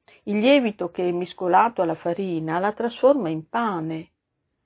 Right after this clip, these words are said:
che è il cibo essenziale, la sostanza stessa che dà, della vita umana. Il lievito che non è nulla in se stesso, eppure trasforma la farina in cibo vitale.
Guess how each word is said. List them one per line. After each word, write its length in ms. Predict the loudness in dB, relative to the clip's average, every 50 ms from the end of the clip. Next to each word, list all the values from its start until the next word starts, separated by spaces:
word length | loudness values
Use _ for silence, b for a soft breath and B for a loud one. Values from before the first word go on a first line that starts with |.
| _ _ _ _
che 120 | -2 0
è 40 | 0
il 120 | 0 0 -2
cibo 280 | -2 -2 0 2 0
essenziale, 920 | 0 0 -2 -6 -6 -6 -8 _ 0 2 2 4 2 0 0 -2 -2 -2
la 120 | -2 -4 -4
sostanza 540 | -6 -10 -14 -12 -8 -6 -6 -6 -6 -8
stessa 500 | -12 -8 _ -4 -4 -4 -4 -8 -12 -12
che 120 | -10 -10 -12
dà, 220 | -10 -10 -12 -14 -16 _ _ -18
della 280 | -8 -4 -2 0 0 0
vita 480 | 0 -2 -4 -6 -8 -10 -10 -10 -10 _ _ _ _ -14
umana. 520 | -10 -6 -4 -4 -2 -2 -2 -4 -6 -8 -10 b b b b b b b b b b b b b _ _
Il 140 | -2 2 4
lievito 380 | 6 6 6 4 2 0 -2
che 120 | -2 -2 -2
non 200 | -2 -2 -2 -2
è 80 | -2
nulla 340 | 0 2 2 4 4 4 2
in 120 | 2 0
se 160 | -4 -6 -10 -12
stesso, 720 | -12 -14 _ -14 -14 -12 -14 -16 -20 -20 -20 -20 -20 _ _ _ _ _ _ _ _ _ _ _ _
eppure 760 | -12 -12 -12 -10 -8 -6 -4 -4 -2 0 2 2 2 0 -4 _ _ _ _ _ _ _ _ _ _ _ _ _ _ _ _ _ _ _ _ _ _ _ _ _ _ _ _ _ _
trasforma 680 | -10 -8 -8 -8 -8 -8 -4 0 2 2 2 0 0 -2
la 120 | -2 -4
farina 520 | -4 -6 -6 -4 -4 -2 -4 -4 -4 -4 -6
in 240 | -4 -6 -6 -8 -10
cibo 480 | -10 -8 -6 -4 -4 -2 0 0 0
vitale. 600 | 0 -2 -8 -12 -12 -12 -10 -10 -10 -12 -16 -18